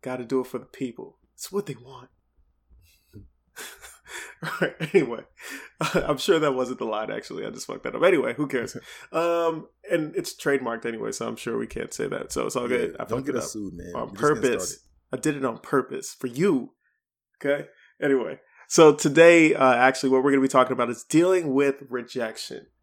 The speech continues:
Speaker 1: And rejection, rejection, it, it hurts. It hurts. To be clear, we're not talking about the kind from a stranger, okay? But someone you know and someone that you've, like, actually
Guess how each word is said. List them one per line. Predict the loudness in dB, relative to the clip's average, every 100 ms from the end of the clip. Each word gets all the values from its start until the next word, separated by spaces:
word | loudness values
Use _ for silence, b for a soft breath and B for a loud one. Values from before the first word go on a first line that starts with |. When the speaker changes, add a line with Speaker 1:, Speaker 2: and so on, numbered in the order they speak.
| _ _ -2
Speaker 1:
And | 0 0 -4 -8 -16 _ _ _ _ _ _ _ _ _ _
rejection, | -8 -2 -2 -2 -4 -4
rejection, | -6 -6 -6 -6 -8 -10 -16
it, | -10 -10 -8
it | -10
hurts. | -8 -10 -8 -8
It | -4
hurts. | -6 -6 -18 B B B
To | 0
be | 0
clear, | 0 2 6 4 2 _ _ _ -2
we're |
not | 0 0 0
talking | 0 0
about | 0 0 2
the | -4
kind | 0 0 2 0 -4 -12
from | _ -2 -2
a | -2
stranger, | -6 0 0 0 -4 -8 _ _
okay? | -6 -2 -2 -6 _ _
But | -4 -2
someone | 0 2 2 -2 -2
you | -2
know | -2 -4 -4 -4 -6
and | -8 -10 -8
someone | -8 -8 -10
that | -14 -16
you've, | -14 -12
like, | -14 -8
actually | -8 -8 -8 -8 -8 -10 -16 -18